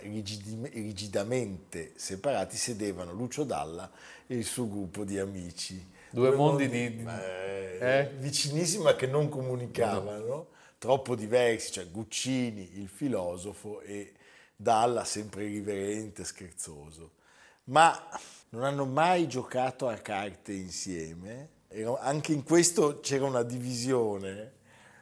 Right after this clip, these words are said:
Speaker 1: Beh, che bellezza però. Che bellezza e quanta
Speaker 2: Che mondo
Speaker 1: musica
Speaker 2: perduto.
Speaker 1: stupenda. Un mondo perduto bellissimo, che noi però possiamo
Speaker 2: Che poi il
Speaker 1: sempre
Speaker 2: mondo
Speaker 1: tenerci
Speaker 2: delle, il mondo
Speaker 1: vicini.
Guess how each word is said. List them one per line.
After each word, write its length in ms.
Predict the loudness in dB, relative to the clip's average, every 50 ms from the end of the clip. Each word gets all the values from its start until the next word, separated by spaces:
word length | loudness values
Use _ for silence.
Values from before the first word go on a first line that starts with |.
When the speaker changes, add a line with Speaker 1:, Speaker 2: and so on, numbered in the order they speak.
| _ _
Speaker 1:
Beh, 240 | 2 2 4 4 2
che 160 | -2 -6 -6
bellezza 800 | -4 -6 -6 -6 -6 -6 -4 -4 -6 -6 -6 -8 -10 -10 -10 -10
però. 360 | -12 -10 -10 -8 -8 -10 -10 -12 -16 _ _ _ _ _ _ _ _
Che 120 | -14 -12 -6
bellezza 460 | -4 -4 -2 -2 -2 0 2 2 0
e 80 | 0 -2
quanta 420 | -4 -4 -4 -4 -6 -8 -8 -6
Speaker 2:
Che 60 | -4
mondo 280 | 0 0 0 2 4 2
Speaker 1:
musica 160 | 2 2 0
Speaker 2:
perduto. 300 | 0 2 4 4 4 2 2 4
Speaker 1:
stupenda. 220 | 2 2 2 2 -4
Un 100 | -10 -6
mondo 240 | -4 -4 -4 -4 -4
perduto 460 | -6 -6 -6 -6 -6 -8 -8 -8 -10
bellissimo, 1080 | -12 -8 -4 -4 -4 -2 -4 -6 -6 -8 -8 -8 -8 -10 -10 -10 -10 -12 -12 -12 -12 -14 -18 _ _ _ _ -20 -20 -20 -20 _ _ _
che 100 | -12 -8
noi 160 | -4 -4 -4 -2
però 220 | -2 -2 -2 -2
possiamo 340 | -2 -2 -2 -2 -2 -2 -4
Speaker 2:
Che 40 | 4
poi 120 | 6 8 8
il 60 | 8
Speaker 1:
sempre 160 | 6 6 6
Speaker 2:
mondo 220 | 6 6 6 4 4
Speaker 1:
tenerci 260 | 4 6 6 6 6
Speaker 2:
delle, 140 | 6 4 2
il 60 | 0 0
mondo 240 | 2 2 2 2
Speaker 1:
vicini. 40 | 2